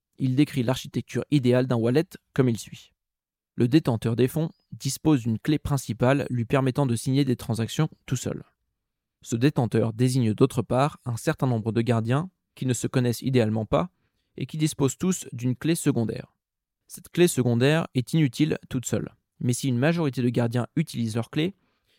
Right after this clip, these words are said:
ils peuvent changer la clé principale, qui sera alors utilisable par le détenteur des fonds au bout de quelques jours par sécurité. Le porteur de la clé principale peut à tout moment décider d'ajouter ou de révoquer des gardiens.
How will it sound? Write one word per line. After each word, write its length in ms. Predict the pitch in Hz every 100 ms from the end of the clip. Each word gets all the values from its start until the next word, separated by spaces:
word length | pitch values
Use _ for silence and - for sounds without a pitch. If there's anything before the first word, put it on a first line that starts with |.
| -
ils 120 | 123
peuvent 300 | - 180 147 -
changer 440 | - 143 156 156
la 120 | 147
clé 140 | 123 143
principale, 600 | - 127 - 82 58 - _ _ _
qui 100 | -
sera 280 | - 143 120
alors 420 | - 120 117 113 -
utilisable 600 | 135 - 120 113 113 107
par 180 | - 107
le 120 | 110
détenteur 460 | 143 131 113 110
des 120 | 113 117
fonds 240 | 156 180 _ _
au 80 | -
bout 140 | 127 151
de 100 | 113
quelques 320 | 175 135 113
jours 320 | 110 135 156 -
par 140 | 113
sécurité. 600 | - 113 131 110 - - _ _ _ _ _ _ -
Le 140 | 113
porteur 400 | 104 165 - 117
de 100 | 113
la 100 | 117
clé 180 | 110 120
principale 640 | - 175 117 - 123 151 180 _ _
peut 120 | - 131
à 80 |
tout 160 | - 170
moment 240 | 135 117
décider 680 | 104 135 156 - 101 123 147 -
d'ajouter 600 | 131 120 120 113 131 147 -
ou 120 | 123
de 100 | 117
révoquer 460 | 110 131 113 -
des 120 | 131 113
gardiens. 320 | 98 -